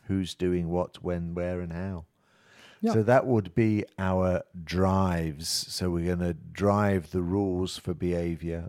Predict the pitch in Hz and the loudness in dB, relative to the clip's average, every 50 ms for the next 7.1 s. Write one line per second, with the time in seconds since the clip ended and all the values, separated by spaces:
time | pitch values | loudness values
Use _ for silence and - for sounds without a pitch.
0 | - - 87 90 87 87 95 98 98 101 98 92 87 90 90 - - - - - | -10 -6 -4 -4 -2 0 0 0 0 0 -2 -6 -6 -8 -10 -10 -12 -14 -16 -20
1 | - - 95 90 87 87 87 80 - - 90 87 90 85 - - - 85 85 90 | -8 -4 -2 0 0 0 -2 -4 -6 -8 -8 -6 -6 -8 -10 -10 -8 -8 -8 -8
2 | 85 - - 80 82 87 - _ _ _ - - - - _ _ - - - 110 | -8 -10 -10 -10 -12 -12 -16 _ _ _ -20 -20 -20 -20 _ _ -10 -8 -8 -6
3 | - - 139 147 143 131 - 117 - - 101 - - 104 104 101 - - 98 92 | -2 0 2 2 2 0 0 -4 -6 -6 -10 -6 -4 -4 -4 -4 -2 -4 -4 -4
4 | 92 85 - 85 90 90 85 87 95 95 90 87 - - - 85 85 85 82 - | -4 -6 -6 -6 -6 -4 -2 -2 -2 0 -2 -4 -4 -6 -6 -6 -6 -6 -8 -12
5 | 87 - - 85 85 - - 78 85 85 85 80 76 - - _ - - - - | -16 -12 -10 -10 -10 -8 -8 -8 -6 -6 -6 -6 -8 -10 -14 _ -14 -14 -14 -14
6 | - _ _ _ _ _ - - 135 135 139 135 127 123 - - - - - - | -16 _ _ _ _ _ -6 0 4 8 8 8 8 6 2 -2 -10 -14 -16 -18
7 | - - | -18 -20